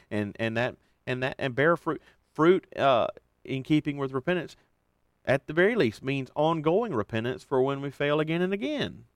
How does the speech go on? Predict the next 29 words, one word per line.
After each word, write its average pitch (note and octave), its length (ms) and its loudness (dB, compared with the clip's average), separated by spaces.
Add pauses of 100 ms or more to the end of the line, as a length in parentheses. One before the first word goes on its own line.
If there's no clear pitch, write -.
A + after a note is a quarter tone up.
(560)
Good F3 240 6
works F#3+ 400 0
are, C3 260 4
are B2+ 160 6
not C3 280 -2
the G#2+ 100 0
root, F#3+ 480 -2
but C3 240 0
they F3+ 140 2
are F#3+ 180 4
the F#3+ 80 -8
fruit A#3 460 -6
of G2+ 180 0
salvation. E2+ 560 -2
That's G#2+ 220 -10
why C#3 120 0
Martin A#2+ 360 -2
Luther A2 280 -4
said G2+ 280 -4
that F#2 120 -8
we A2+ 140 -6
are G2+ 100 -2
saved C3 460 -4
by G2 140 2
faith - 340 -6
alone, F#3 460 0 (800)
but A2+ 180 -2
the F#2+ 80 -4
faith D3+ 480 2